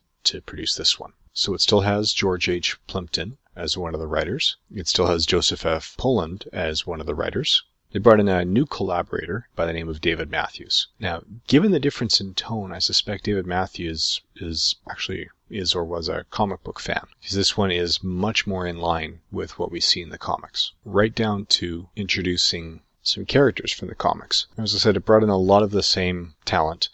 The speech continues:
Uh, Spencer Bennett now has the sole directorial credit instead of shared credit, and since the last serial in nineteen forty-nine, he also directed a Batman and Robin serial, which we'll be talking about in two thousand fourteen's big screen Batman series. That will probably just piggyback on the same podcast feed here.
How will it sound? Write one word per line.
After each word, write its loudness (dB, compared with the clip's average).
Uh, -2
Spencer 0
Bennett -4
now 2
has -2
the -6
sole 4
directorial -2
credit -2
instead -8
of -4
shared 0
credit, -2
and -6
since 0
the 0
last 4
serial 2
in -2
nineteen -4
forty-nine, 0
he -2
also -2
directed -2
a -2
Batman -2
and -10
Robin -2
serial, -2
which -6
we'll 0
be 2
talking -4
about -2
in -10
two -4
thousand -2
fourteen's -8
big -2
screen -2
Batman -4
series. -2
That -12
will -10
probably -2
just -4
piggyback -4
on -12
the -8
same -2
podcast -4
feed -8
here. -8